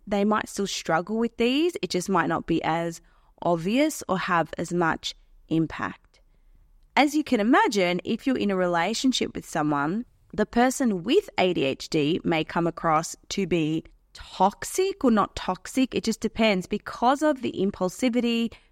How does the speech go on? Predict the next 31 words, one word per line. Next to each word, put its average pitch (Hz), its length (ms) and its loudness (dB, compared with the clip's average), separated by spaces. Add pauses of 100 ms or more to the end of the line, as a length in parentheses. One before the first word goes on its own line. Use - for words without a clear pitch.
because 214 680 0
of 180 440 0
being 175 280 0
distracted, 240 720 2
they 220 120 2
may 220 380 2
come 330 240 0
across 226 380 0
as 185 200 -6
not 190 340 -2
being 170 260 0 (120)
interested, 226 920 0 (420)
or 202 240 4
because 294 600 2
people 233 220 -2
with 208 120 2
A 185 120 4
D 180 80 2
H - 180 -6
D 170 260 -2
have 170 200 -2
high 202 500 2
needs 175 600 -2
for - 160 -2
novelty 254 720 2
and 180 140 -2
sensation 233 720 0
seeking, 208 680 0 (500)
they 208 180 4
may 190 460 0
sometimes 165 1200 -2